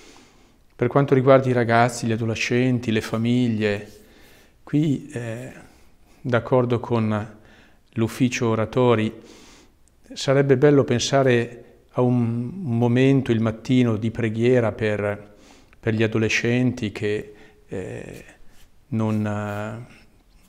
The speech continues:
nella maggior parte dei casi non frequentano, non possono frequentare la scuola,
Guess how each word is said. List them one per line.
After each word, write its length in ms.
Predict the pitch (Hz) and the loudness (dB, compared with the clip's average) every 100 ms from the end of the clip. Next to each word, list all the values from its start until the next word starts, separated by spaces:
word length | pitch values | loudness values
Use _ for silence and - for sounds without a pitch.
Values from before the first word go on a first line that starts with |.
| _ _ - _ | _ _ -20 _
nella 280 | 113 104 104 | -12 -8 -6
maggior 300 | 110 107 107 | -6 -4 -4
parte 360 | 110 117 117 110 | 0 -2 -2 -4
dei 180 | 104 | -6
casi 400 | 101 117 113 110 | -6 -2 -2 -2
non 120 | 107 104 | -4 -6
frequentano, 640 | - 101 107 107 - 104 | -8 -8 -6 -6 -6 -6
non 160 | 104 | -6
possono 340 | 101 113 - 107 | -2 -2 -2 -6
frequentare 540 | 107 104 104 104 107 | -6 -6 -8 -4 -4
la 100 | 104 | -4
scuola, 640 | 104 - 127 123 101 95 | -8 -6 0 0 0 -2